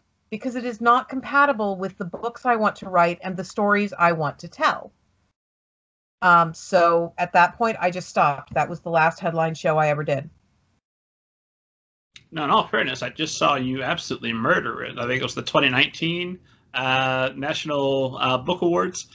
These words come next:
Speaker 2: um, where you were, you were in front of a mic and, you know, there was quite a bit, I mean, not a re-, prepared routine, obviously,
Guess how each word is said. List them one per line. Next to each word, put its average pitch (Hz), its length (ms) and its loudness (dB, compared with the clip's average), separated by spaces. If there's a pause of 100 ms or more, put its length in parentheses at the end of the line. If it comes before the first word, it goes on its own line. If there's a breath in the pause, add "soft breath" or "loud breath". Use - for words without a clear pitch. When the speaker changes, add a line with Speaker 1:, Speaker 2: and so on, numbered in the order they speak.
(400 loud breath)
Speaker 2:
um, 127 260 2
where 135 140 -2
you 139 180 -4
were, 127 260 -2
you 139 140 -2
were 151 80 0
in 143 60 -2
front 165 180 4
of 143 80 0
a 135 80 2
mic 143 320 2
and, 120 280 -6 (360 loud breath)
you 302 80 0
know, - 180 -2
there 208 160 4
was 190 220 0
quite 233 360 0
a 185 60 2
bit, 170 380 2
I 151 80 2
mean, 151 220 -4
not 139 260 2
a - 20 -4
re-, 131 160 -8
prepared 131 560 -2
routine, 131 380 -8
obviously, 123 640 -6